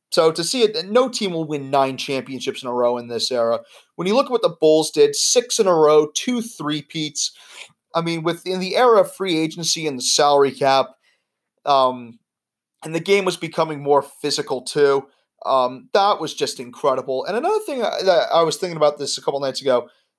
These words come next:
I look at the last, um, I looked at this.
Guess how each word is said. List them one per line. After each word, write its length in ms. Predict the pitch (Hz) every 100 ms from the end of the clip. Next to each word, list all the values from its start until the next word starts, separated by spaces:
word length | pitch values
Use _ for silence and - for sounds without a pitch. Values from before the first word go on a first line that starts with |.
| _ -
I 260 | 175 196 202
look 360 | 208 262 269
at 220 | 226 220
the 100 | 180
last, 760 | 156 156 156 151 - - - -
um, 400 | 151 135 131 127
I 60 | 127
looked 180 | 160 165
at 120 | -
this. 260 | 135 -